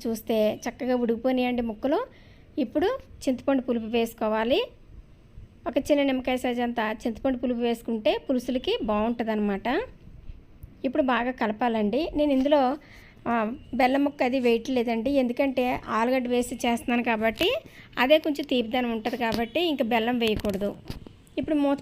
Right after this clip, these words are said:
పెట్టేసి కొద్దిసేపు పులుసు మరగనివ్వాలండి. చూసారా, ఇలా ఉన్నప్పుడే మనం దించేసుకోవాలన్నమాట. ఇంకా బాగా ఎగిరిందనుకోండి బాగోదు. ఇప్పుడు ఫైనల్గా కొత్తిమీర, కొంచెం కరివేపాకు వేసుకుంటే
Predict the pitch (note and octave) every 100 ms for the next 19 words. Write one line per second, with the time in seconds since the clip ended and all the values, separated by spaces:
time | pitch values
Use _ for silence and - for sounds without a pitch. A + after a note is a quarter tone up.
0 | C#4+ - B3+ B3 B3 A#3 B3 C4 G#3 B3
1 | A#3+ F4 - A#3 G#3+ A#3 G#3+ G#3 G#3+ G#3+
2 | G#3 A3 B3 A4+ - - - - - -
3 | C#4 D4 C#4+ D4+ - B3+ D4 C#4+ B3+ C4+
4 | C4+ D4 C4+ B3 C4 A#3+ B3+ C#4 - A#3
5 | A3 G#3+ G#3 G#3 G3 A3 G#4 - - -
6 | - - - C4+ B3+ C4 C4+ C#4+ C#4 A#3+
7 | C4+ C4 A#3+ A#3+ A#3+ C#4 A#3 A3+ A#3+ A#3
8 | C#4+ G4 D4 C#4 C4+ B3+ B3+ B3 A#3+ B3
9 | - A#3 C4+ A#3+ A#3 A3+ - - - B3+
10 | A#3 A#3 A3 A3+ A3 A#3 A3 G#3+ G#3+ A3
11 | G3+ G#3